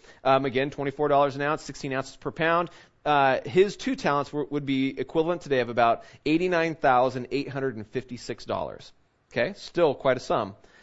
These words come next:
Uh, finally, uh, we have the last guy, and his is worth about forty-four thousand nine hundred and twenty-eight dollars. Okay, is this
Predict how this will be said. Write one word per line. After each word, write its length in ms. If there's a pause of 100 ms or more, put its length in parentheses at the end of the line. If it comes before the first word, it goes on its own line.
(220)
Uh, 240
finally, 640 (240)
uh, 280
we 160
have 200
the 60
last 360
guy, 360 (340)
and 300
his 280
is 140
worth 200
about 260
forty-four 540
thousand 480
nine 200
hundred 280
and 120
twenty-eight 460
dollars. 460 (520)
Okay, 260 (920)
is 360
this 460